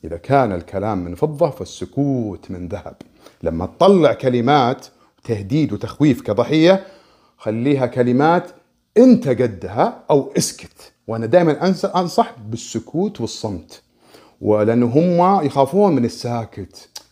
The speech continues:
يبغون يعرفون ليش ساكت، ليش صامت، أكيد وراه شيء. بس لما يشوفك مجرد تتكلم كثير وتهدد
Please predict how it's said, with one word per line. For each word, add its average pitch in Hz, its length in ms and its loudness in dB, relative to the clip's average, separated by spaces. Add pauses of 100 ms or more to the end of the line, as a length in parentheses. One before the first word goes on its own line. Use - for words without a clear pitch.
(420)
يبغون 113 300 2
يعرفون 147 580 2 (580)
ليش 139 280 2
ساكت، 139 600 -6
ليش 156 160 2
صامت، 147 400 -4
أكيد 143 260 -4
وراه 143 200 4
شيء. 131 280 0
بس 104 160 -10
لما 123 140 0
يشوفك 190 300 -2
مجرد 165 380 2
تتكلم 151 420 -2
كثير 151 380 -2
وتهدد 147 560 -4